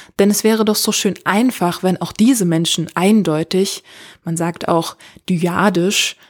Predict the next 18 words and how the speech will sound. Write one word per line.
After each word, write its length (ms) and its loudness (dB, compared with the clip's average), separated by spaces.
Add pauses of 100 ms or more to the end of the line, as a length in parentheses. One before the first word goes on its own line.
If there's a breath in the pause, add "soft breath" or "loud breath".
(120)
männlich 680 2
oder 200 0
weiblich 460 -2
wären. 380 -10 (720 loud breath)
Deshalb 640 0
werden 340 2
bis 260 -2
heute 300 2
Babys 520 2
und 180 -6
Kinder 420 2
operiert, 680 0 (340 loud breath)
obwohl 360 2
das 180 0
medizinisch 720 0
nicht 340 0
notwendig 600 -2
wäre. 360 -10